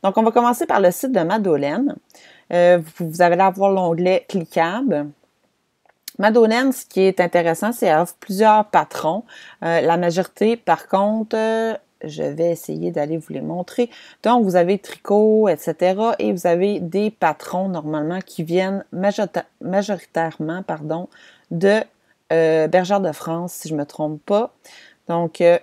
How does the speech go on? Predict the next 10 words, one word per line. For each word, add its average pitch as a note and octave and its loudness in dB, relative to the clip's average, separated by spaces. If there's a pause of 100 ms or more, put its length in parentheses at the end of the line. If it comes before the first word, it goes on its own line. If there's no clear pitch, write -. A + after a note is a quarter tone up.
vous F#3 -4
avez E3+ 2
différentes D#3+ -6
choses F#3 -2
qui - -18
sont E3 -8
offertes E3+ -4
sur F#3+ -4
le D3+ -6
site. A3+ -2